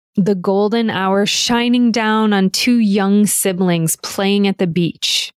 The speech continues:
an expression of life cycles.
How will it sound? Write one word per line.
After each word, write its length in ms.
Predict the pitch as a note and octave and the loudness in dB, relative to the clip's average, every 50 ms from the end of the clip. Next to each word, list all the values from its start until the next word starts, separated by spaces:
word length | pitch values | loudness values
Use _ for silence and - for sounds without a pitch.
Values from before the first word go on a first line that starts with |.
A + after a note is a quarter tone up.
| _ - | _ 0
an 100 | F#3+ F#3 | 0 0
expression 800 | F3+ - - - - - F#3+ E3+ E3 - - F#3 F3+ F3+ F3 | 0 -2 -4 -8 -6 -6 -6 -6 -4 -4 -2 -2 0 0 -2
of 240 | - - F#3+ E3 - | -2 -4 -6 -4 -2
life 440 | F3 E3 E3 E3+ D#3+ E3 E3+ F3 - | -2 0 0 0 0 -2 -2 -4 -4
cycles. 1040 | - - - - - F3+ F3 F3 - - - - - - A3+ G#3 - - - - | -6 -4 -4 -2 -2 -4 -4 -6 -6 -6 -4 -4 -2 -2 -4 -4 -4 -4 -6 -6